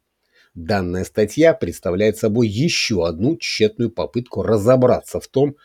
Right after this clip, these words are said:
как и почему одни становятся звездами, а другие никогда. Много лет назад мне довелось встретиться с бывшим заключенным сталинских лагерей, который на вопрос, за что его постигла такая участь, ответил:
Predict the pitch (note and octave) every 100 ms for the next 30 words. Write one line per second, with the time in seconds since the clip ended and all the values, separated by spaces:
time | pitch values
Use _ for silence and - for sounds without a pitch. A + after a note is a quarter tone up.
0 | _ _ _ - C3 - - A2+ B2 A2+
1 | - C3+ G2 D#2+ - A#2 A2+ A#2 F#2+ F#2
2 | E2 E2+ - F#2 A2+ F#3 E3+ E3+ D#3+ -
3 | G3+ F#3 F#3+ D#3+ B2 F#2+ F2+ F2+ D2+ C#2+
4 | - _ _ _ _ _ _ _ _ _
5 | _ _ _ _ _ _ A2+ G#2+ G2 F2
6 | G2 F#2+ A2+ A2+ D#3 - G#2 F#2+ G2+ G#2+
7 | A2 F3 C#3 - F2+ E2 A#2+ - G2 F2
8 | F#2+ - A2+ A#2+ - B2+ G#2 G#2 - B2
9 | G#2 G#2 - - A2+ G2+ B2+ C3 F2+ -
10 | _ _ _ _ _ _ _ G2 G#2 G2
11 | F#2 G2 A2 - F3 - F#2+ B2 - G#2
12 | D#2 - G2 - G#2 E2+ E2+ - - G2+
13 | D3+ F3 - F#2+ - D#3 - G#2+ E2+ -